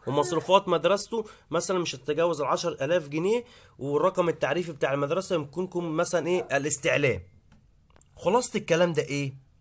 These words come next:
أيًا كان المشكلة اللي تواجهك، هتكتب الكلام اللي أنا قلته لك، أو هترد رد مختصر وتدعمه بالبيانات أو المستندات إن وجدت. طبعًا إحنا قلنا الموقع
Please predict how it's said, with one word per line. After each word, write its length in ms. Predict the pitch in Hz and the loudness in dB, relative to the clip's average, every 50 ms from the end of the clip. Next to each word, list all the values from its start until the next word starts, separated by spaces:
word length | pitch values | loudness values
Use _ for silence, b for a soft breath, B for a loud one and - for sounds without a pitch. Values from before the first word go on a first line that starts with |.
| _ _ _ _ _ _ _ _ _ _ _ B B B B B B B B B B B B B B B B _ _ _ | _ _ _ _ _ _ _ _ _ _ _ B B B B B B B B B B B B B B B B _ _ _
أيًا 420 | 208 254 247 220 202 175 160 147 135 | 4 4 4 4 2 2 2 2 0
كان 300 | 139 175 185 185 170 151 | 0 2 2 2 2 2
المشكلة 500 | 139 139 139 135 131 - - 175 165 131 | 0 -2 -2 -4 -4 -4 -4 -2 -2 -2
اللي 220 | 120 135 156 147 | -2 -4 -4 -8
تواجهك، 500 | 147 - 160 165 151 - 113 101 - - | -8 0 0 0 2 0 -2 -10 -12 -14
هتكتب 400 | 110 120 - 214 214 - 190 156 | -12 -6 -6 -6 -4 -4 -6 -6
الكلام 420 | 139 147 - 143 143 147 127 117 117 | -6 -4 -4 0 2 2 2 2 2
اللي 120 | 120 165 | 0 0
أنا 140 | 190 196 151 | 0 2 0
قلته 360 | 156 139 143 160 175 208 233 | 0 -2 -4 -6 -6 -4 -2
لك، 300 | 233 233 226 - - - _ _ _ _ _ 208 | -2 -4 -6 -8 -16 -20 _ _ _ _ _ 2
أو 280 | 226 247 240 208 - - | 2 2 2 0 -6 -8
هترد 420 | 139 143 143 170 202 208 170 147 | -8 -8 -4 -2 -4 -2 0 0
رد 340 | 156 165 180 190 156 139 156 | 2 2 2 0 0 -4 -6
مختصر 680 | 143 139 131 - - - 202 226 214 - 247 240 226 180 - | -6 -6 -6 -8 -6 -2 2 6 6 6 6 6 0 -2 -6
وتدعمه 520 | 131 127 151 131 131 139 175 208 202 185 | -8 -8 -6 -2 2 2 4 4 4 2
بالبيانات 720 | 165 156 135 123 139 139 135 147 180 202 220 214 214 - - B B B B B B B | -2 -2 -2 0 0 2 2 2 2 2 2 0 -2 -6 -16 B B B B B B B
أو 160 | 156 170 185 180 | 2 4 4 2
المستندات 680 | 175 165 151 143 - 151 143 147 143 170 202 202 - 147 | 2 0 -4 -4 -4 -4 -4 -4 -2 -2 -2 -2 -4 -6
إن 100 | 156 160 | -6 -4
وجدت. 440 | 180 196 196 220 208 214 214 - | -4 -2 -2 0 0 0 -2 -2
طبعًا 200 | 180 170 170 156 | -4 -2 -2 -2
إحنا 200 | - - 139 143 | -4 -4 -4 -4
قلنا 180 | 160 170 165 151 | -4 -2 -2 -4
الموقع 540 | 143 151 165 175 175 180 - 196 165 143 | -4 0 0 0 0 2 0 0 0 0